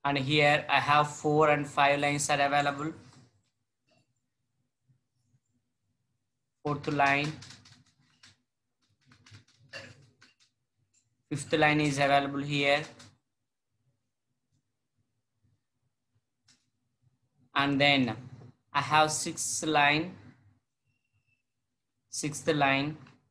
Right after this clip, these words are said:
seventh line, eighth line, nine, ten, eleven, twelve. This is my number of lines, guys. Remember, this is my number of lines. Fine.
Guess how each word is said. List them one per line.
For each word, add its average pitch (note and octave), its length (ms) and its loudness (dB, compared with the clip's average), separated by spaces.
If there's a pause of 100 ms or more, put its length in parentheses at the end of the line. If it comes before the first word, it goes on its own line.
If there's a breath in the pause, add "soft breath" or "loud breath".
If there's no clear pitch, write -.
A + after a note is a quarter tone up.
(420)
seventh D3+ 680 -2
line, D3 360 0
eighth D3 340 -2
line, C#3+ 480 0 (2000)
nine, C#3+ 580 -2
ten, C#3 520 0
eleven, C#3 680 0 (120)
twelve. - 1040 -2
This E3 220 -4
is A3+ 220 0
my G3 260 0 (640)
number D3 320 2
of D#3 240 4
lines, B2+ 400 0
guys. G#2 340 -6
Remember, C#3+ 300 0
this D3+ 240 -6
is D#3+ 80 -8
my E3 160 -2
number B2+ 300 0
of - 240 0
lines. A2+ 500 -2 (960)
Fine. A2+ 260 -4